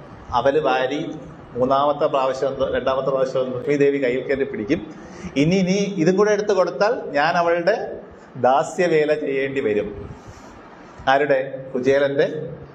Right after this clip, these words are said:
ഭാര്യയുടെ. അതിന് കാരണം എന്താ? സർവ്വ ഐശ്വര്യങ്ങളുടെയും ദേവിയായ ലക്ഷ്മി അവിടെ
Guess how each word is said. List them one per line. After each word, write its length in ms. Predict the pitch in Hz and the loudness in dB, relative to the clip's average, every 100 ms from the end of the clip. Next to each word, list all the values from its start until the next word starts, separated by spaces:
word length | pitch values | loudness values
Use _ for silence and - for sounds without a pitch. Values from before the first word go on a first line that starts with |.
| - - | -20 -4
ഭാര്യയുടെ. 500 | 120 123 123 117 113 | 2 4 4 0 2
അതിന് 220 | 107 139 | 2 2
കാരണം 320 | 139 139 143 165 | 2 2 2 0
എന്താ? 320 | 156 151 - - - | 0 0 -2 -8 -4
സർവ്വ 480 | - 151 170 190 185 | 2 2 2 2 2
ഐശ്വര്യങ്ങളുടെയും 920 | 175 175 185 185 185 180 175 175 160 | 0 0 0 2 2 2 2 0 2
ദേവിയായ 500 | 156 156 160 160 156 | 2 2 2 2 2
ലക്ഷ്മി 720 | 135 127 - 170 214 - - - - - | 0 -2 -2 0 0 -2 -4 -8 -12 -2
അവിടെ 560 | 123 131 151 165 165 | 2 2 2 0 -4